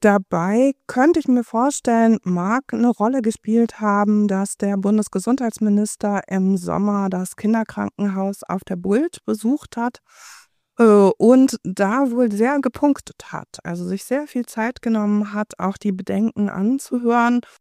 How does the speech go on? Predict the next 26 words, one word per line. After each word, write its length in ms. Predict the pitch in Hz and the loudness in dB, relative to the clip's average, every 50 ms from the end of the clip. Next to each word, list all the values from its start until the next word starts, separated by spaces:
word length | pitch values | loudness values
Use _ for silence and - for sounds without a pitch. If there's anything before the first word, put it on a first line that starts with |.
| _ _ _ | _ _ _
Gesprächsangebote, 1600 | 214 214 190 - - - 226 277 269 - - - 226 240 240 240 214 196 233 233 240 240 - - 254 220 220 214 202 202 190 - - | 0 0 0 0 -2 0 0 0 0 -4 -6 -4 0 2 2 2 0 0 0 2 2 0 0 2 2 4 4 4 4 2 0 0 -2
ähm, 560 | 202 220 208 202 196 196 208 208 208 202 196 | 0 2 2 2 4 4 2 2 2 0 -2
und 220 | - 185 196 196 - | -2 -2 -2 -2 -2
Kompromissangebote 1120 | - 202 196 - - 180 190 262 - - - 214 220 220 220 196 - 214 220 214 - 220 | -2 -2 -2 -2 -2 -2 -2 -2 -4 -6 -4 -2 0 0 0 0 0 -2 -2 -2 -4 -8
zu 180 | - - - 202 | -10 -6 -4 -4
machen. 520 | 190 190 196 214 - - - 208 208 202 | -2 -2 -4 -6 -8 -4 -2 -2 0 0
Und, 440 | 185 - - 190 190 196 190 185 196 - | -2 -2 0 2 2 2 2 0 -4 -4
ähm, 240 | - 190 190 196 196 - _ _ _ _ _ _ _ - | -2 0 0 0 0 -2 _ _ _ _ _ _ _ -4
offenbar 520 | - 220 - 233 233 214 208 208 202 - | -2 2 4 4 4 4 4 4 2 2
ist 240 | - 190 214 - - | 2 0 0 2 0
es 320 | 208 220 208 - - - | 0 0 0 -4 -8 -10
Andreas 460 | - - 196 208 196 208 202 196 190 | -6 -4 -2 -2 0 0 -2 -2 -2
Philippi 440 | - - 208 214 226 - 220 214 - | -2 0 0 0 0 0 -2 -2 0
auch 200 | - 185 196 - _ | 0 -2 -4 -4 _
gelungen, 460 | - 196 202 202 214 214 214 208 202 | 0 4 4 6 6 6 4 4 2
f-, 180 | 208 - - - - | 0 -2 -6 -16 -8
gerade 300 | - 190 190 202 208 202 | -6 -2 -2 0 -2 -2
für 260 | - - - 233 240 247 | -4 -4 -2 0 0 2
die 140 | 240 226 | 2 0
Kindermedizin 1200 | 220 - - - 233 247 240 233 226 220 220 214 220 202 214 208 - - - - 208 214 214 214 208 - _ _ | -2 -4 -4 0 0 0 0 0 -2 -2 0 0 0 -2 -2 -4 -6 -14 -6 -4 0 0 0 0 -2 -6 _ _
da 160 | - 202 214 | 0 2 4
noch 220 | 220 220 214 - - | 4 2 2 0 -4
einiges 600 | - 190 190 214 233 226 220 196 202 208 - - | -6 -2 2 4 4 4 4 4 2 0 0 -4
an 260 | - 185 196 202 214 | -4 0 2 2 2
Verbesserungen 720 | - - 202 185 185 190 - - 202 196 196 196 202 196 190 | 2 0 -2 -2 -2 -4 -4 -4 -2 0 0 0 0 0 0
rauszuhandeln. 1300 | 175 180 190 - - _ - 196 170 147 147 147 151 151 151 151 151 165 - - 180 208 233 262 294 | -2 -4 -4 -4 -6 _ -6 -6 -6 -6 -6 -8 -6 -6 -6 -8 -8 -10 -8 -8 -6 -4 -4 -4 -6